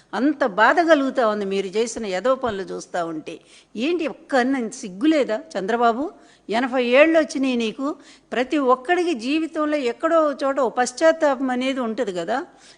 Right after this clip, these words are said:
ఎక్కడో చోట నేను ఈ తప్పు చేశాను, నేను ఇప్పుడైనా సరే పశ్చాత్తాపడి ఆ దేవుడికి నేను క్షమాపణ చెప్పుకోకపోతే నాకు నీ జీవితమే ఉండదు అని చెప్పాను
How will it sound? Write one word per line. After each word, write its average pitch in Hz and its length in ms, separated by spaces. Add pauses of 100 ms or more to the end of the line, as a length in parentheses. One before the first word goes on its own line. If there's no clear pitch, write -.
ఎక్కడో 311 320 (120)
చోట 285 140
నేను 247 200
ఈ 233 80
తప్పు 247 360
చేశాను, 294 640 (280)
నేను 247 160
ఇప్పుడైనా 330 480
సరే 277 240
పశ్చాత్తాపడి 269 1000
ఆ 226 100
దేవుడికి 254 520
నేను 240 180
క్షమాపణ 262 500 (100)
చెప్పుకోకపోతే 254 880 (280)
నాకు 220 260
నీ 208 280
జీవితమే 311 540
ఉండదు 269 360
అని 277 200
చెప్పాను 214 600